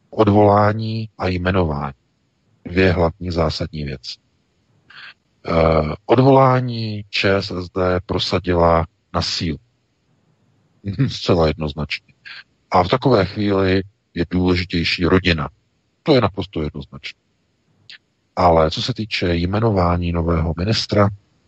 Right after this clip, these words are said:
pana Šmardy, eh, tak, eh,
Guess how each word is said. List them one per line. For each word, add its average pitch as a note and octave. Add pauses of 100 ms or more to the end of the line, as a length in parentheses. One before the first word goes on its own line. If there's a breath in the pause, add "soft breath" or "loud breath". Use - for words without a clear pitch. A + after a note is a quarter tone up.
(600)
pana E2
Šmardy, F2 (1080)
eh, G2 (320)
tak, -
eh, F2+